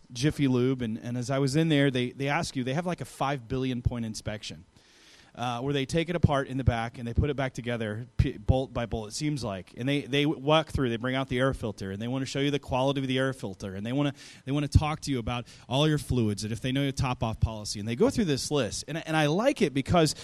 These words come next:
they, they tell me about stuff that needs to be taken care of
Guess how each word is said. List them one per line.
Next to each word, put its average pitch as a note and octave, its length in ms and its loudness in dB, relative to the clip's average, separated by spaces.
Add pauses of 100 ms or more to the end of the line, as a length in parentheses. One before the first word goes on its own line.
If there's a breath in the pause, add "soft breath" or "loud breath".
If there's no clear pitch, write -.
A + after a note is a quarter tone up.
(260 loud breath)
they, D#3+ 200 6
they C#3+ 180 2
tell A3 260 0
me A3+ 100 4
about C3+ 220 2
stuff - 280 0
that B2 100 2
needs D3 260 2
to D3 60 -6
be D3 100 4
taken C3+ 400 0
care C#3+ 320 0
of G2 380 -2